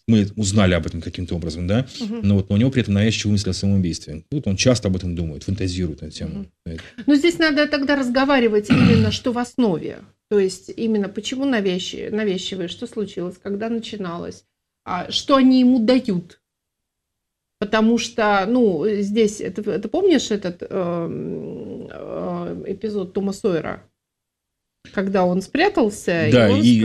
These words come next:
Speaker 2: сп-, да,
Speaker 1: что
Speaker 2: и
Speaker 1: на
Speaker 2: он
Speaker 1: острове,
Speaker 2: вспом-,
Speaker 1: на острове.
Speaker 2: э, да, не, да, и он, и он представлял свои похороны.
Speaker 1: Ну, на
Speaker 2: И
Speaker 1: острове
Speaker 2: тогда,
Speaker 1: лежал,
Speaker 2: и,
Speaker 1: да, да,
Speaker 2: да,
Speaker 1: да,
Speaker 2: да,
Speaker 1: да.
Speaker 2: и так
Speaker 1: Мгм.
Speaker 2: ра-, на, на, представляешь, сам расплакался и
Speaker 1: И вернулся.
Speaker 2: вот, да, и вернулся.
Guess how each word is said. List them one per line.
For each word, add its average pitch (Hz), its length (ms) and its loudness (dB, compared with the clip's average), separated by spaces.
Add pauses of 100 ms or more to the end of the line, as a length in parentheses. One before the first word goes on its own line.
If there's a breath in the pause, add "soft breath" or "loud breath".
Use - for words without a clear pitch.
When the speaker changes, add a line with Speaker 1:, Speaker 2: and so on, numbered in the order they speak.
Speaker 2:
сп-, - 20 4
да, 220 100 6
Speaker 1:
что - 80 6
Speaker 2:
и 117 40 6
Speaker 1:
на 123 80 6
Speaker 2:
он 131 60 8
Speaker 1:
острове, 104 260 2
Speaker 2:
вспом-, - 80 4
Speaker 1:
на 113 40 4
острове. 95 440 -2
Speaker 2:
э, 87 220 -8
да, 208 140 -4
не, 247 160 2
да, 214 140 2
и 202 60 4
он, 247 200 2
и 247 120 2
он 277 140 0
представлял 240 540 -2
свои 226 220 -2
похороны. 180 760 -4 (120)
Speaker 1:
Ну, 123 140 4
на 185 120 8
Speaker 2:
И 175 40 8
Speaker 1:
острове - 260 6
Speaker 2:
тогда, 226 220 8
Speaker 1:
лежал, 220 80 6
Speaker 2:
и, 220 40 4
Speaker 1:
да, 214 60 6
да, 247 160 6
Speaker 2:
да, - 0 -
Speaker 1:
да, 220 120 2
Speaker 2:
да, - 0 - (100)
Speaker 1:
да. 190 40 2
Speaker 2:
и 214 120 2
так 240 100 0
Speaker 1:
Мгм. 220 100 0
Speaker 2:
ра-, 226 320 -2
на, 226 320 -6
на, 220 140 -4
представляешь, 311 400 -8
сам 208 180 -4
расплакался 208 800 -4
и 180 160 -4
Speaker 1:
И 208 220 0
вернулся. 196 420 2
Speaker 2:
вот, - 120 -6
да, 190 100 -2
и 190 80 -2
вернулся. 208 560 -8